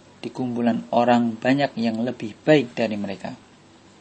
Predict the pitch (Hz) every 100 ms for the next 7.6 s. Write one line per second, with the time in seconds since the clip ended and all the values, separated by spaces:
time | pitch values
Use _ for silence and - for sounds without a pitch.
0 | - - - - _ - - - - -
1 | - - - - - - - - - -
2 | - - - - - _ - - - -
3 | - - - - 117 120 139 156 139 120
4 | 120 - 127 - - 147 151 - 131 123
5 | 120 120 127 120 117 135 131 139 143 147
6 | - - - - - 127 120 127 135 135
7 | - - 120 110 107 101